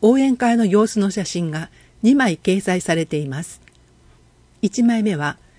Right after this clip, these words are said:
垂れ幕の前で万歳をしている人たちの写真です。垂れ幕には、祝金メダルおめでとう、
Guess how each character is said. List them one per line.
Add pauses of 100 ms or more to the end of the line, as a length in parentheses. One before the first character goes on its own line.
(280)
垂
れ
幕
の
前
で
万
歳
を
し
て
い
る
人
た
ち
の
写
真
で
す。 (920)
垂
れ
幕
に
は、 (500)
祝 (420)
金
メ
ダ
ル
お
め
で
と
う、